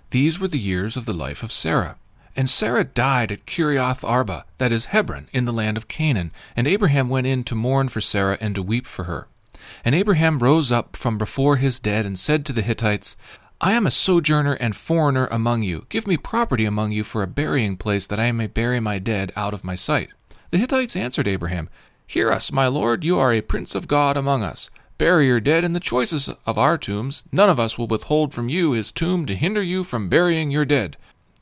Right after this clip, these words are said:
Abraham rose and bowed to the Hittites, the people of the land. And he said to them, "If you are willing that I should bury my dead out of my sight, hear me, and entreat for me Ephron the son of Zohar, that he may give me the cave of Machpelah,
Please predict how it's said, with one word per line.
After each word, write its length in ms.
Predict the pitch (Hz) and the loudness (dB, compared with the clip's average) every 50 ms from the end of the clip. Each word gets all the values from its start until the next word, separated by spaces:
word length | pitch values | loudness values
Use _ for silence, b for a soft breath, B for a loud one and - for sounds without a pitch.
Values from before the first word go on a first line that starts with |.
| _ - | _ 0
Abraham 440 | - 82 82 95 110 123 127 135 131 | 0 0 2 0 0 0 0 0 0
rose 300 | 139 - - - 139 110 | 0 0 -2 -2 -2 -2
and 160 | 98 92 90 | -4 -4 -2
bowed 260 | 98 107 110 120 120 | -2 0 0 -2 -2
to 60 | 120 | -4
the 100 | 92 110 | -4 -4
Hittites, 460 | 107 156 175 - 131 92 78 - - - | -2 -2 -2 -2 -4 -4 -4 -6 -8 -10
the 100 | - 90 | -10 -8
people 320 | - 170 196 - 151 123 | -6 -6 -6 -4 -2 -2
of 120 | 104 90 | -2 -2
the 80 | - 90 | -4 -4
land. 340 | 90 95 87 80 78 69 - B B B B B B B B B | -4 -4 -4 -6 -8 -10 -14 B B B B B B B B B
And 100 | 95 107 | -2 -2
he 120 | 170 226 | 0 0
said 320 | 240 - - 220 208 196 | 0 0 0 0 0 0
to 80 | - 135 | 0 2
them, 360 | 127 196 196 143 107 95 - b b b b b b b b b | 4 4 4 4 2 0 -4 b b b b b b b b b
"If 160 | 95 92 - | -6 -4 -2
you 180 | 92 107 123 | 2 2 4
are 140 | 135 139 135 | 4 4 4
willing 360 | 110 120 127 117 101 95 90 | 2 2 2 2 0 0 -2
that 100 | 80 92 | -2 -2
I 120 | 90 95 101 | -2 -2 -2
should 220 | 101 - 95 85 | -2 -4 -4 -2
bury 240 | 85 101 110 110 110 | 0 2 2 2 2
my 160 | 104 107 104 | 2 0 -2
dead 260 | 101 92 101 95 92 | -2 -2 -2 -2 -2
out 140 | 90 92 95 | -2 -2 -2
of 100 | 95 87 | -4 -4
my 140 | 90 87 87 | -4 -4 -4
sight, 360 | 87 - - 107 82 71 - - _ _ | -4 -4 -4 -4 -4 -6 -8 -12 _ _
hear 240 | - - 104 110 107 | -4 0 2 2 2
me, 280 | 92 80 65 65 - - | 0 -2 -6 -10 -14 -12
and 160 | - - 92 | -8 -6 -4
entreat 380 | 95 98 92 - - 139 135 131 | -4 -4 -2 0 0 0 0 0
for 160 | - - 143 | -2 -2 0
me 300 | 135 117 104 95 87 85 B B B B B | 0 2 2 0 0 -2 B B B B B
Ephron 420 | 107 104 95 - 98 98 90 92 | -2 -2 -2 -2 -2 0 0 0
the 80 | 90 90 | -2 -2
son 240 | - - 107 98 87 | -2 -2 -2 -2 -2
of 100 | 82 85 | -4 -4
Zohar, 520 | 90 - 92 90 82 92 90 87 87 90 - - - | -4 -2 -2 -2 -2 -2 -2 -2 -4 -6 -8 -10 -8
that 100 | 101 92 | -4 -2
he 120 | 110 131 | -2 0
may 140 | 135 120 107 | 0 0 -2
give 240 | 95 98 120 123 110 | -2 0 0 0 0
me 160 | 113 107 104 | -2 -4 -4
the 120 | 98 92 87 | -4 -6 -6
cave 400 | - - 104 107 104 104 104 98 | -6 -4 -2 0 0 0 -2 -4
of 140 | 90 85 | -4 -4
Machpelah, 720 | 90 92 95 104 107 - - - 95 90 85 80 73 71 | -4 -2 -2 -2 -2 -4 -4 -6 -4 -2 -2 -4 -6 -8